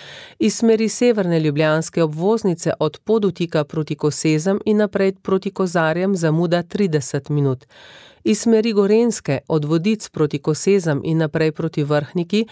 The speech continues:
zamuda približno ena ura, občasno zapirajo predor Šentvid proti Kosezem. Na primorski avtocesti je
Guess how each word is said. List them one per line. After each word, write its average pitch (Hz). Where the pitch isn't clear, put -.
zamuda 202
približno 190
ena 147
ura, 208
občasno 190
zapirajo 180
predor 170
Šentvid 156
proti 185
Kosezem. 151
Na 180
primorski 185
avtocesti 208
je 202